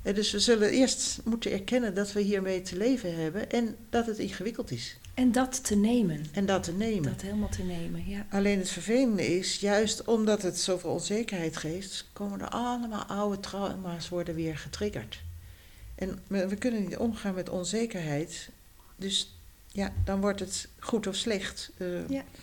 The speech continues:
Speaker 2: en dan
Speaker 1: ik
Speaker 2: zijn
Speaker 1: moet
Speaker 2: we
Speaker 1: zien te
Speaker 2: weer
Speaker 1: overleven.
Speaker 2: Ja.
Speaker 1: Ja, dan komt de spanning en dan polariseert dus alles weer.
Speaker 2: Ja.
Speaker 1: En dan krijg je die polariteiten van,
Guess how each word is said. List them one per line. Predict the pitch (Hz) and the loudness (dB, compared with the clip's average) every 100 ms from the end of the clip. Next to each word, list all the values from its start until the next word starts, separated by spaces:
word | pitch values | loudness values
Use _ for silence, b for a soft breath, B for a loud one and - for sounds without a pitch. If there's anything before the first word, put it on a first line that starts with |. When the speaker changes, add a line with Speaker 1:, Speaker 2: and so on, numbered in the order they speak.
| B | B
Speaker 2:
en | - 220 | -2 4
dan | 208 | 6
Speaker 1:
ik | |
Speaker 2:
zijn | 208 | 6
Speaker 1:
moet | 185 | 6
Speaker 2:
we | 185 | 6
Speaker 1:
zien | 185 | 6
te | 185 | 8
Speaker 2:
weer | 208 | 8
Speaker 1:
overleven. | 202 202 220 214 - 180 - | 8 6 6 6 2 -4 -4
Speaker 2:
Ja. | - 226 - - - - | -2 -2 -2 -8 -20 -6
Speaker 1:
Ja, | 214 196 - | -4 -4 -4
dan | 175 | -4
komt | 190 214 | -2 -2
de | 180 | 0
spanning | - 262 240 175 196 220 - - - - | 4 6 6 6 0 -4 -10 -20 -20 -8
en | 202 | -2
dan | 208 202 196 - - | -2 -2 -6 -10 -6
polariseert | 208 202 202 196 202 220 226 | -2 -2 -2 -2 -2 -2 -4
dus | 147 - | -6 -4
alles | 143 131 131 | -2 -2 -4
weer. | 117 110 - - - - - - - - - | -8 -8 -10 -12 -18 -20 -20 -20 -20 -18 -14
Speaker 2:
Ja. | - - 196 | -14 -10 -4
Speaker 1:
En | 196 | -4
dan | 190 | -4
krijg | 185 180 | -8 -8
je | 190 | -6
die | 185 | -4
polariteiten | 190 185 180 180 196 196 196 | 0 0 0 -2 0 0 0
van, | 185 185 185 185 190 | -4 -4 -2 -4 -8